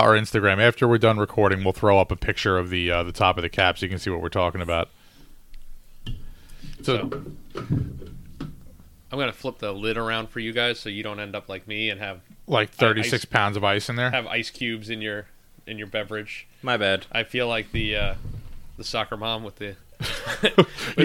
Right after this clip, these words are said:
Speaker 2: the ice cubes
Speaker 1: Yeah,
Speaker 2: in,
Speaker 1: but
Speaker 2: ice cubes in her, uh,
Speaker 1: <laughs> Where are
Speaker 2: in
Speaker 1: my
Speaker 2: her
Speaker 1: cut oranges?
Speaker 2: Merlot.
Speaker 1: Where are my orange cubes, bitch? <laughs> Orange cubes, orange quarters, I meant to say.
Speaker 2: <laughs> Orange wedges.
Speaker 1: Yeah. Yeah, we're pros now. We, uh, we're rinsing out glasses and everything. There's a, there's a,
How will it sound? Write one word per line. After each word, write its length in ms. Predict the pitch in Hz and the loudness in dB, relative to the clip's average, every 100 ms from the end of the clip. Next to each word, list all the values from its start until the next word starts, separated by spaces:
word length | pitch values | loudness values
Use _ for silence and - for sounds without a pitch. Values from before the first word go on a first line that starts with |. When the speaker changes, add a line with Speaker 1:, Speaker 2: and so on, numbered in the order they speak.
| 147 | 10
Speaker 2:
the 100 | 143 | 10
ice 200 | 165 156 | 10 10
cubes 340 | 190 170 175 | 10 10 10
Speaker 1:
Yeah, 140 | 185 175 | 10 10
Speaker 2:
in, 80 | 165 | 10
Speaker 1:
but 200 | 175 165 | 10 12
Speaker 2:
ice 220 | 175 - | 10 8
cubes 320 | 185 180 156 | 4 4 6
in 100 | 175 | 8
her, 160 | 165 156 | 10 10
uh, 240 | 151 139 | 8 8
Speaker 1:
<laughs> 40 | |
Where 120 | 156 240 | 12 12
are 20 | |
Speaker 2:
in 60 | 240 | 12
Speaker 1:
my 80 | 185 | 12
Speaker 2:
her 60 | |
Speaker 1:
cut 200 | - 208 | 12 12
oranges? 360 | 190 214 185 156 | 12 12 12 12
Speaker 2:
Merlot. 260 | 160 175 - 165 | 12 10 8 12
Speaker 1:
Where 140 | 202 | 12
are 60 | 220 | 12
my 120 | 180 | 12
orange 360 | 202 214 160 | 12 12 10
cubes, 320 | - 165 131 - | 6 6 6 6
bitch? 720 | 151 175 - - - 185 - - - - | 6 6 2 2 4 4 2 -4 -6 -2
<laughs> 120 | 147 | 4
Orange 260 | 156 135 - | 6 6 2
cubes, 300 | 139 123 - | 2 2 4
orange 340 | 127 143 143 | 4 4 0
quarters, 380 | - 127 110 104 | 2 4 4 2
I 40 | |
meant 160 | 95 95 | -2 -4
to 60 | - | -4
say. 320 | 98 101 - - | -2 -2 -4 -6
Speaker 2:
<laughs> 180 | - 117 | -8 -6
Orange 200 | 117 123 | -6 -4
wedges. 340 | 117 123 - - | -4 -4 -8 -2
Speaker 1:
Yeah. 360 | 156 135 104 - - - - - - - - - - - - - | 4 6 6 0 -14 -20 -20 -20 -20 -20 -20 -20 -20 -20 -4 6
Yeah, 100 | 139 | 8
we're 140 | 143 | 8
pros 420 | - 165 160 127 | 10 12 12 10
now. 180 | 120 104 | 6 4
We, 240 | 104 117 | 4 6
uh, 160 | 110 110 | 8 6
we're 120 | 117 | 6
rinsing 300 | 120 123 131 | 4 4 6
out 160 | 120 110 | 4 6
glasses 440 | 110 104 107 127 | 4 4 4 2
and 100 | 127 | 4
everything. 420 | 120 127 143 139 | 6 4 4 4
There's 160 | 123 117 | 4 4
a, 60 | 127 | 4
there's 200 | 139 | 4
a, 120 | 127 | 4